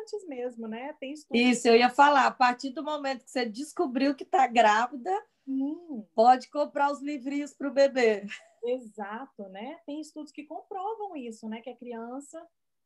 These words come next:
Speaker 1: vai, que, que, que a mãe já lê desde a barriga, a criança já nasce,
Speaker 2: Uhum.
Speaker 1: né? Já tem aquela familiarização com sons, não só da mãe, da voz da mãe e tudo, mas também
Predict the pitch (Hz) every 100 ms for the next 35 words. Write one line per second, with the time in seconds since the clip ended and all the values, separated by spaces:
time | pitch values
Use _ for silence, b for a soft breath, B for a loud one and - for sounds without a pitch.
0 | _ _ 233 247 233 _ 220 - 277 226
1 | 254 240 233 247 247 233 202 220 214 262
2 | 262 233 220 214 247 240 240 240 247 262
3 | 277 277 240 254 294 302 311 302 - -
4 | _ _ 226 262 254 - 208 214 214 254
5 | 330 320 247 226 233 214 208 208 - -
6 | 208 208 208 - 196 190 202 214 202 208
7 | _ - 233 302 226 208 185 175 175 220
8 | 269 220 180 180 180 175 165 180 233 247
9 | 254 294 277 247 233 247 220 214 233